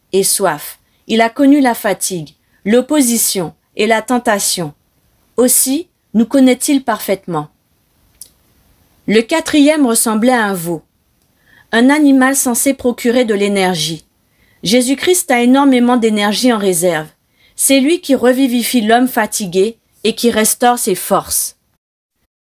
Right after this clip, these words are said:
Les quatre êtres vivants se tenaient dans une posture droite, tels des êtres humains, et étaient positionnés là comme gardiens du trône.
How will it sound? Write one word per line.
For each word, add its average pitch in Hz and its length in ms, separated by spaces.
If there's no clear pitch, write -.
Les 220 160
quatre 277 480
êtres 254 280
vivants 196 500
se - 160
tenaient 247 380
dans 240 100
une 214 200
posture 226 500
droite, 170 500
tels 285 240
des 226 240
êtres 220 200
humains, 190 360
et 226 100
étaient 294 220
positionnés 220 680
là 185 260
comme 226 240
gardiens 214 400
du 196 160
trône. 156 400